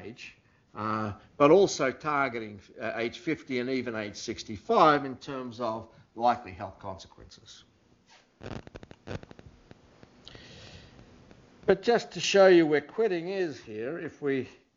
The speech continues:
we look at the, uh, the different slopes, eighteen to twenty-nine, they actually changed the question here, and there's, there's a bit of a change. And you can see it's, it's a slope, twenty to thirty. So we're saying, uh, quit successfully here, I'm talking about, which is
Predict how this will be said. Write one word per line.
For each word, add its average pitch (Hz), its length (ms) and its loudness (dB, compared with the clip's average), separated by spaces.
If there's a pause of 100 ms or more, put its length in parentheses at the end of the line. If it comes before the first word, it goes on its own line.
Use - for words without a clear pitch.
(360)
we 135 120 -6
look 156 240 0
at 135 260 2
the, 120 340 -4
uh, 110 60 -8 (220)
the 131 100 -6
different 117 320 -8
slopes, - 640 4 (500)
eighteen 143 320 0
to 135 80 -8
twenty-nine, 131 600 0
they 123 80 0
actually 120 240 -8
changed 123 440 -8
the 101 60 -14
question 120 500 0
here, 107 220 -2
and 101 100 -6
there's, 101 140 -10
there's 107 180 -8
a 101 60 -8
bit 101 140 -4
of 90 80 -6
a 95 40 -12
change. 104 420 -2
And 135 100 -12
you 127 60 -8
can 139 140 -8
see 135 440 2 (360)
it's, - 320 -8
it's - 280 -4
a 135 80 2
slope, 131 720 8 (300)
twenty 151 280 -4
to 120 80 -12
thirty. 143 360 -4
So 165 160 -4
we're 165 160 -2
saying, 180 320 -2 (360)
uh, 135 200 0 (340)
quit 202 220 -2
successfully 151 840 -4
here, 131 400 0
I'm 120 160 2
talking 131 340 -4
about, 127 340 6
which 135 220 -10
is 135 280 -10